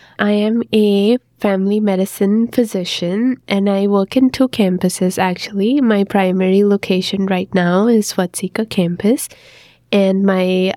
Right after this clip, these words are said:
other location is East Court in Kankakee, where I work two days a week.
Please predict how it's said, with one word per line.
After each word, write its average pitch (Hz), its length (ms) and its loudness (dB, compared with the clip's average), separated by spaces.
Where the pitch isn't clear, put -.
other 240 300 2
location 196 600 0
is 180 220 -2
East - 360 0
Court 208 580 -4
in 202 180 2
Kankakee, 196 840 -2
where 202 180 2
I 190 100 -2
work 190 260 -2
two 220 180 2
days 196 300 0
a 196 60 0
week. 185 500 -2